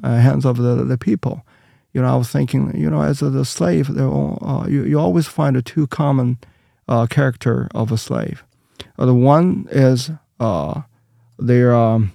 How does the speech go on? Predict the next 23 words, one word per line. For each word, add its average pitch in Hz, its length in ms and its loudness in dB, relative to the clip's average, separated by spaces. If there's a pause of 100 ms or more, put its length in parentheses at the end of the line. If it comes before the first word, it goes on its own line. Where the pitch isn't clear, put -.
(260)
uh, - 240 -4
how 127 160 4
to 123 80 2
say 120 200 0
this, - 380 -6 (160)
uh, - 220 -6
the - 80 -6
properly. - 540 -2 (520)
And 127 220 2
the 127 80 4
one 151 260 6
is, 147 300 4
um, 123 440 2
uh, 135 280 -4
the 135 140 0
slave 151 380 2
is 135 160 2
always, 143 540 2
uh, 127 160 0
want 131 340 0
to, 123 200 0
uh, 123 260 -4
rebellious. - 640 0